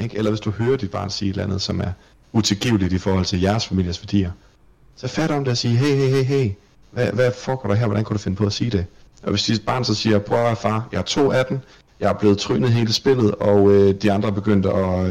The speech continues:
Øh, øh, snyde helt vildt, sådan at, at det andet hold bare vinder over os," ikke? Så kan man sige, "Okay, det lyder godt nok træls, det svarer vel på, som, øh, selvom man scorer selvmål i fodbold," ikke? Øhm, ja,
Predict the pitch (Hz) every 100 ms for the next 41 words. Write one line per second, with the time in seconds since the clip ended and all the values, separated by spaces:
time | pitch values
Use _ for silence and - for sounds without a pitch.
0 | 92 92 - - _ _ - 104 - -
1 | - - - - - - 117 113 113 123
2 | 98 98 98 104 98 95 95 90 - 101
3 | 98 95 101 98 92 90 90 95 90 85
4 | 85 - 117 - _ _ - - _ _
5 | - 123 120 104 95 110 104 95 110 98
6 | 90 95 - - 101 104 104 - 107 107
7 | 101 104 98 98 - 92 92 101 - -
8 | 104 104 110 101 95 95 - 101 - 101
9 | 104 90 90 - 98 98 90 101 - -
10 | - - - - - - 104 95 87 87
11 | - _ - 113